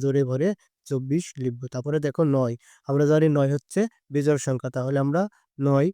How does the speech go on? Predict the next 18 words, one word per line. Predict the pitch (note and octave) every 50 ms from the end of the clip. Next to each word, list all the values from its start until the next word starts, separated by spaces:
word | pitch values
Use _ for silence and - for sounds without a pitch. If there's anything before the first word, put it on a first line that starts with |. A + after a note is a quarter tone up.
| _ - C#3+
বিজোড়ের | D3 C#3 C3+ D3 C#3 C#3+ C3+
ঘরে | B2 B2+ B2+ B2
লিখবো, | B2+ A#2+ A#2+ B2
অর্থাৎ | A#2+ - - D3 C#3+ C3+
জোড়ের | D3 C#3+ C#3+ C3
ঘরে | B2+ C3+ D3 C#3+
লিখবো | C3+ B2 A#2+ B2 B2 A#2+
না। | A#2+ - - _ _ _
তারপরে | - C3 C3 C#3 C#3+ C#3+
দেখো | C#3+ C3 - - D3+ C#3
আমার | C#3 C#3 C#3
আছে | C3 - - C#3 D3
কত? | C#3 - E3+ G3 G#3+ - _ _ _ _ _ -
আঠারো। | B2+ B2 - D3 C#3+ C3+ C3 B2+
এখানে | B2 - C#3+ D3 D3 D3
দেখো | C#3+ - - E3+ - - D3 C3+
আট, | A#2+ A#2 - _ _ _ _ _ _ _ _ _
আমরা | C3+ C3+ C#3 D3